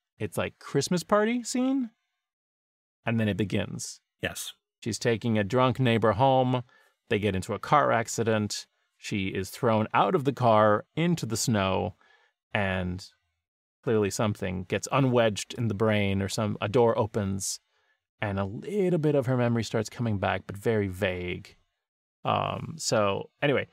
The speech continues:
Speaker 1: I love that setup. What did you think about that?
Speaker 2: I liked the setup too, and
Speaker 1: Mm-hmm.
Speaker 2: it was surprising to me just how quickly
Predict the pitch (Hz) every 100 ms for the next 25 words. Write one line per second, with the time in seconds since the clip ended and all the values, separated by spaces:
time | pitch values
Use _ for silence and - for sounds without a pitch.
0 | _ - 220 294 311 302 196 117 - 101
1 | 82 208 269 269 170 110 92 85 87 87
2 | _ _ _ _ _ - - - - 190
3 | 214 208 208 208 180 - - 175 95 -
4 | - 151 143 139 156 151 143 143 - 156
5 | 170 151 131 - 139 127 131 - - 120
6 | - 143 - - 120 110 110